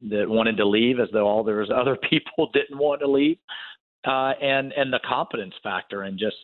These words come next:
you know, I mean, how many, how many everyday Americans that I talked to that said, you know, their, their, uh, their teenager could have planned a better operation than that?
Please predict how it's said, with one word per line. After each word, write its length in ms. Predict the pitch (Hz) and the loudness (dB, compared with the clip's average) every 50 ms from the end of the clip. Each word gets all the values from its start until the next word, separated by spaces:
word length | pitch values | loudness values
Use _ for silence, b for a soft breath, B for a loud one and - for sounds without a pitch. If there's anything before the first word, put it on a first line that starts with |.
| _ _ _ | _ _ _
you 140 | - 110 | 0 2
know, 240 | 98 101 101 101 104 | 4 4 4 4 4
I 60 | 107 | 2
mean, 340 | 98 104 104 101 98 98 95 - _ _ B B B B B B B | 2 2 2 2 2 0 -2 -4 _ _ B B B B B B B
how 200 | - 127 135 143 | -4 -2 0 2
many, 420 | 151 147 143 135 127 120 120 - - | 2 2 4 4 2 2 0 -2 -2
how 160 | 107 127 143 | -2 -2 -2
many 240 | 147 147 139 131 127 | -2 0 2 2 2
everyday 300 | 120 131 123 127 127 120 | 2 2 2 2 2 2
Americans 640 | 113 110 113 120 127 135 139 - - 107 101 95 | 2 2 0 0 2 0 -2 -2 -4 -6 -6 -6
that 80 | 107 101 | -4 -2
I 80 | 104 98 | -2 -2
talked 340 | - - 117 127 127 - - | -2 -2 -2 -2 -2 -4 -8
to 140 | 107 101 98 95 | -12 -12 -12 -12
that 120 | 101 98 - - _ _ _ | -14 -16 -16 -16 _ _ _
said, 280 | 110 107 104 101 95 - | -4 -2 -2 -4 -4 -2
you 120 | 113 110 | 0 0
know, 260 | 104 98 98 98 98 95 | 2 4 4 4 4 4
their, 380 | 98 101 98 98 98 98 98 - _ _ _ | 4 2 2 2 2 0 -2 -6 _ _ _
their, 400 | 104 101 98 98 98 98 98 98 | 0 0 2 2 2 2 2 2
uh, 240 | 98 95 95 98 95 - - | 2 2 2 0 -2 -2 -2
their 140 | 104 101 | -2 -2
teenager 480 | - - 143 151 160 139 107 92 98 90 | 0 0 0 2 2 2 2 2 -2 -2
could 140 | - 107 92 | -2 -2 -2
have 80 | 92 | -2
planned 280 | - - 104 98 92 92 | -2 -2 0 0 0 0
a 40 | 85 | 0
better 260 | 98 95 92 92 92 | 0 0 2 2 0
operation 540 | 87 87 - 92 92 90 90 - - 92 87 | 0 -2 -2 -2 -2 0 0 0 -2 -2 -2
than 140 | 87 85 87 | -4 -2 -2
that? 200 | 87 85 87 - | 0 0 -2 -4